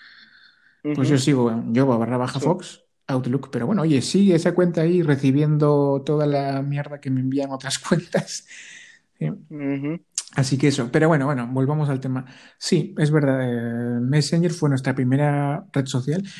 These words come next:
Speaker 1: el primer sitio donde podías subir una foto, ¿te acuerdas? En el cuadradito ese.
Speaker 2: Sí, sí. Ujú. Poner la foto de perfil.
Speaker 1: Claro. Y como tú dices, ¿no? A la gente mayor, pues se preguntaba, bueno, la gente mayor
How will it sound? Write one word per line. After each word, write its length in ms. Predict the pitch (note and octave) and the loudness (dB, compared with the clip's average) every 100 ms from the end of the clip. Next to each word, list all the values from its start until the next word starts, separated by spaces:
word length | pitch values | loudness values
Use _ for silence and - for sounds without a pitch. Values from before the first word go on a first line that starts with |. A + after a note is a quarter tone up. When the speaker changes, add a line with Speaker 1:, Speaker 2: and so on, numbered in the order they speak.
| - | -2
Speaker 1:
el 100 | B2 | 0
primer 260 | B2 C3 D3+ | 4 4 4
sitio 280 | - E3 F#3 | 2 4 4
donde 220 | D3 B2+ | 2 -2
podías 360 | B2+ A#2+ C#3+ F3 | -2 -2 -2 -2
subir 260 | D3+ D#3 G3 | 0 2 2
una 140 | F#3 | 2
foto, 420 | - G3 G3 A#2+ _ | 0 -4 -4 -10 _
¿te 80 | B2+ | -10
acuerdas? 420 | - F#3 C3 B2 | -6 -6 -6 -4
En 60 | C3 | -2
el 100 | C3 | 0
cuadradito 500 | C3 B2 D3 D#3+ D3+ | 0 2 0 0 -2
ese. 440 | D#3+ - A#2 A2 - _ _ | -2 -2 -2 -4 -8 _ _
Speaker 2:
Sí, 0 | |
sí. 220 | - A#2 A2+ - - - - - | -10 -10 -10 -14 -18 -16 -16 -12
Ujú. 240 | B2+ B2+ C3 - _ | -10 -6 -8 -10 _
Poner 320 | G#2+ A2 A2+ | -2 -2 -2
la 140 | B2 A2+ | -2 -4
foto 340 | - B2 A2 | -6 -10 -6
de 80 | A2+ | -6
perfil. 360 | - - - A#2 | -8 -12 -8 -2
Speaker 1:
Claro. 420 | C3+ B2+ - - _ - | 0 0 -6 -14 _ 0
Y 360 | E3 D3 C#3 | 4 4 4
como 300 | C3+ C3+ C3+ | 2 2 2
tú 100 | C3+ | 2
dices, 340 | E3+ F#3+ C#3 C3+ | 2 2 0 0
¿no? 260 | D#3+ G#3 | 2 2
A 380 | D3+ C#3 C3 B2+ | 2 2 2 2
la 100 | A#2+ | 2
gente 280 | - D#3 F3 | 2 2 2
mayor, 400 | E3+ D3+ F3 G3 | 2 2 0 -2
pues 160 | G3 B2+ | -4 -8
se 120 | - | -8
preguntaba, 480 | C3 A#2+ B2 C#3 D#3 | -6 -2 0 0 -2
bueno, 240 | E3 B2+ A2+ | -4 -10 -10
la 100 | - | -10
gente 220 | A2+ A2+ | -8 -8
mayor 260 | G#2+ G#2+ | -8 -12